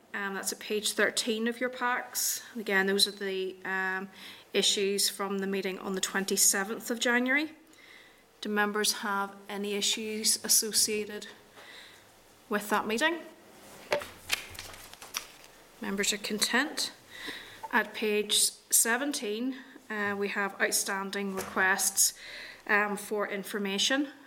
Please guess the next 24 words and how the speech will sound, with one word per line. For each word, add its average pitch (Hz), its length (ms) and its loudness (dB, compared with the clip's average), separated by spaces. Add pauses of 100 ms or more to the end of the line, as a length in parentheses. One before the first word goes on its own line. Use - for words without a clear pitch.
(200)
Uh, 185 420 -4 (100)
there 196 220 4
are 202 260 2
a 196 60 0
number 208 380 0
of 254 120 -4
items 196 400 -2
which - 260 0
are 196 140 -2
still 185 540 2 (1040)
outstanding 196 840 2 (280)
and, 185 440 2
and 190 140 -2
for - 100 -6
quite - 300 2
some 196 280 2
time, 202 600 0
and 185 160 -4
there 180 180 -2
have - 300 -4
been 190 200 -2
reminder 190 560 0
emails 185 600 0
issued 226 440 2